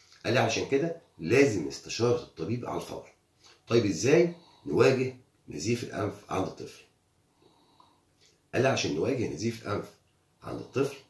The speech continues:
بحكمة، يجب على الآباء بشكل عام الهدوء، ما نستعجلش وما نخافش. نجيب منديل من الورق ونقوم بتنظيف الأنف عشان نتخلص من الدم، ثم بعد كده نقوم بتضييق الأوعية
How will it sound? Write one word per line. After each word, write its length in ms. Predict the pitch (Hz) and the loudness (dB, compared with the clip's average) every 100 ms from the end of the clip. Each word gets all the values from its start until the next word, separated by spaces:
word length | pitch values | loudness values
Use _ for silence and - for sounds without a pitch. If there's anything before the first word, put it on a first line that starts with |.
| _ - | _ -10
بحكمة، 520 | - 143 147 151 - _ _ 117 | -6 0 2 2 -2 _ _ -2
يجب 280 | 127 123 | 2 2
على 180 | - - | 2 -4
الآباء 460 | 80 110 135 - - _ _ | -4 -2 -2 -2 -10 _ _
بشكل 360 | - 113 - 82 | -6 -6 -4 -4
عام 320 | 98 113 - - - | -2 -2 -4 -10 -6
الهدوء، 360 | 127 135 107 - - - | -4 -2 -4 -6 -14 -12
ما 80 | - | -10
نستعجلش 520 | - - 107 110 117 - - _ - | -10 -6 -4 -2 -4 -8 -16 _ -8
وما 140 | 98 | -4
نخافش. 400 | 101 - - - - _ _ _ _ - | -4 -6 -10 -14 -18 _ _ _ _ -8
نجيب 220 | 95 78 | -4 -2
منديل 460 | 65 - 98 - - _ - | -4 -4 -4 -4 -8 _ -16
من 80 | 64 | -8
الورق 440 | 65 131 156 - _ _ - | -2 0 0 -6 _ _ -10
ونقوم 400 | 76 - 117 85 | -8 0 0 0
بتنظيف 580 | - 69 82 101 - - | -4 -6 -4 -4 -6 -10
الأنف 320 | - 123 147 - _ _ - | -4 -2 -2 -8 _ _ -16
عشان 320 | - - 110 | -6 0 0
نتخلص 500 | 92 - 104 110 - | 0 -2 -2 -2 -2
من 60 | 71 | -6
الدم، 340 | 65 117 147 147 - _ | -4 0 0 -2 -12 _
ثم 140 | - 78 | -8 -6
بعد 260 | - 73 - | -4 -4 0
كده 160 | 113 | 0
نقوم 400 | - 90 127 139 - _ - | 0 0 0 0 -6 _ -14
بتضييق 480 | 78 80 82 110 - | -6 -6 -2 -4 -4
الأوعية 600 | - 82 80 104 107 - | -6 -4 0 0 0 -4